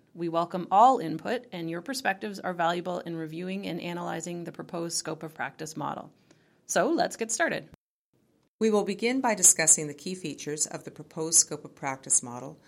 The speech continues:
Speaker 2: which include a new definition of veterinary medicine, a list of authorized activities, title protection for both veterinarians and veterinary technicians, a list of exemptions, and a risk of harm clause.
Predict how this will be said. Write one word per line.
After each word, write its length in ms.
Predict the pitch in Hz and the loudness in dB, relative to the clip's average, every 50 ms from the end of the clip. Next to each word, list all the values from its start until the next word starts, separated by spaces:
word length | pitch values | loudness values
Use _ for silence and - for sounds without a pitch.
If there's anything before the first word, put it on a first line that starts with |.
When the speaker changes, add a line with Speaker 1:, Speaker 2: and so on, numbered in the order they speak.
| - _ _ | -20 _ _
Speaker 2:
which 180 | - 170 156 - | -6 -4 -2 -2
include 360 | 170 156 - - 185 175 151 | -2 -4 -6 -6 -4 -4 -4
a 40 | 147 | -4
new 200 | 147 160 180 185 | -4 -6 -6 -4
definition 640 | 190 185 180 175 - 160 143 143 147 - - 180 165 | -2 -4 -4 -2 -6 -8 -6 -6 -6 -6 -6 -8 -10
of 160 | - - 127 | -12 -12 -6
veterinary 420 | 131 139 139 147 143 139 139 139 | -6 -4 -4 -4 -4 -6 -6 -6
medicine, 500 | 135 131 131 135 143 - - 190 196 214 - - _ _ _ _ _ _ _ - | -6 -6 -4 2 2 2 2 2 -2 -8 -12 -14 _ _ _ _ _ _ _ -4
a 80 | 143 | -4
list 240 | 139 143 - - - | 0 2 2 2 2
of 80 | 139 139 | 0 -2
authorized 460 | 139 135 139 143 139 139 135 - 139 | -4 -4 -4 -6 -6 -6 -6 -6 -8
activities, 640 | 135 135 - - 220 214 220 220 220 220 220 - - - _ _ _ _ _ _ _ _ _ _ _ | -8 -10 -10 -8 -6 -4 -4 -4 -2 -2 -4 -4 -4 -8 _ _ _ _ _ _ _ _ _ _ _
title 280 | - - 208 202 208 202 | -2 -2 0 0 0 -4
protection 480 | - 202 190 190 180 175 - - 175 | -6 -6 -4 -2 -2 -2 -4 -6 -10
for 160 | 165 - 160 | -10 -10 -10
both 320 | - - 147 143 139 - - | -8 -6 -8 -8 -8 -6 -4
veterinarians 680 | 151 151 151 151 143 143 143 151 160 165 175 180 175 - | -2 -2 -2 -4 -6 -6 -6 -6 -6 -6 -6 -6 -6 -6
and 180 | - 143 135 | -6 -8 -6
veterinary 420 | 139 139 135 135 135 135 131 131 131 | -6 -6 -6 -6 -8 -8 -8 -10 -12
technicians, 760 | - - 131 - - 180 180 180 - 196 190 190 185 - - _ _ _ - - _ _ _ _ _ | -12 -14 -14 -12 -12 -10 -8 -8 -8 -8 -6 -6 -6 -8 -8 _ _ _ -20 -20 _ _ _ _ _
a 60 | 143 139 | -6 -4
list 260 | 143 135 - - - | 0 2 2 2 0
of 80 | 123 | -4
exemptions, 720 | 139 - - 185 190 190 185 - - 196 190 185 - - - _ _ _ _ _ _ - | -2 -2 0 0 0 -2 -2 -4 -4 -2 2 2 2 2 0 _ _ _ _ _ _ -6
and 160 | 175 165 160 | -2 -2 -2
a 40 | 147 | 0
risk 220 | 156 151 - - | 4 4 4 4
of 100 | 151 - | 2 -4
harm 200 | - 135 120 117 | -10 -10 -12 -12
clause. 400 | - - 117 104 - - - | -14 -14 -14 -8 -6 -6 -6